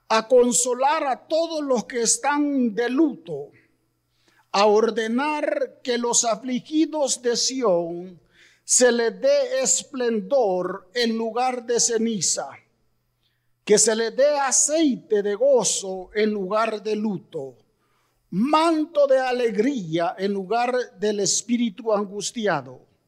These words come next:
Y aquí me quiero centrar en esta tarde, esta mañana, perdón, ya tarde, ya, ya pasamos de las doce. Y serán llamados árboles.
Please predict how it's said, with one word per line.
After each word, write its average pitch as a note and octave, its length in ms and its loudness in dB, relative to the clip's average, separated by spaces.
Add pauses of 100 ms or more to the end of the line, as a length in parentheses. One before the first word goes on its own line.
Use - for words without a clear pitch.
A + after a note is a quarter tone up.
(540)
Y C#3+ 100 -2
aquí D#3+ 200 -2
me C4 160 0
quiero A#3+ 280 -2
centrar G3+ 520 -4
en F#3+ 160 -12
esta E3+ 340 -8
tarde, A#2+ 480 -12 (140)
esta E3 340 -8
mañana, C#3+ 440 -10
perdón, - 480 -20
ya F3+ 180 -6
tarde, A#2+ 340 -8
ya, D3+ 100 -8 (120)
ya D#3 160 -6
pasamos C#3+ 400 -12
de C3+ 60 -12
las B2+ 160 -12
doce. - 340 -12 (1040)
Y D3+ 140 2
serán C4 420 2
llamados G#3 920 -2 (1900)
árboles. C3+ 1120 0